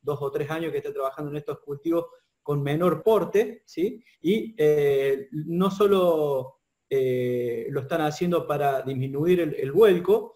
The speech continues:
sino también que, eh, estuvieron analizando y que disminuyendo el espaciamiento entre líneas, por supuesto en Estados Unidos te siembran a mayor espaciamiento que aquí en Argentina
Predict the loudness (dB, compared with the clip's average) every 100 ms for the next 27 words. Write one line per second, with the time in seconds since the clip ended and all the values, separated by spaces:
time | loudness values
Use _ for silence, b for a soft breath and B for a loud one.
0 | _ -4 2 2 4 2 2 2 0 -4
1 | -14 _ -2 0 0 2 2 2 2 4
2 | 6 6 4 0 0 0 0 0 0 2
3 | 0 -2 -10 -8 -8 -4 -4 -4 -4 -4
4 | 0 2 2 -4 -8 -16 -10 -6 -2 0
5 | -2 -2 -8 _ _ 0 2 4 2 4
6 | 4 2 -2 -8 _ -10 -8 -6 -4 -4
7 | -4 -6 -6 -4 -2 -2 -4 -6 -10 -6
8 | -4 -4 -8 -8 -8 -4 -2 -4 -6 -10
9 | -8 -6 -6 -8 -8 -10 -10 -12 -14 -16
10 | b b b b b -12 -8 -6 -6 -2
11 | 0 0 -4